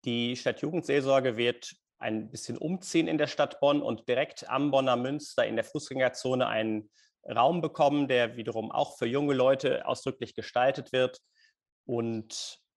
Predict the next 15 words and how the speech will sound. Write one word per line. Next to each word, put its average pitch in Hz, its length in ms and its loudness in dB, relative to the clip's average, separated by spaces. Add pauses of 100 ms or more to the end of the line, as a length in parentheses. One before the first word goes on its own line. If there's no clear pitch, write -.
(180)
so 127 240 0
soll 123 400 4 (200)
deutlich 139 340 0
werden, 113 340 2
dass - 380 -6 (380)
unmittelbar 165 520 0
in 127 180 -2
der 120 140 2
Stadt - 560 -2
am 131 200 0
Münster 127 380 0
junge 120 220 2
Leute 113 300 -2
willkommen 104 400 -4
sind. - 360 -16